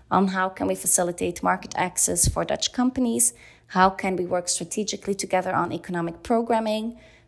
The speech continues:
mainly with a focus on cybersecurity, tech startups, and then also social impact and gov tech, government tech,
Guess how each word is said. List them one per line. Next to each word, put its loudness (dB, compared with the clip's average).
mainly 4
with -2
a -10
focus 2
on 2
cybersecurity, 0
tech 0
startups, 2
and 4
then 2
also 0
social 0
impact -6
and -2
gov 2
tech, -2
government -2
tech, -4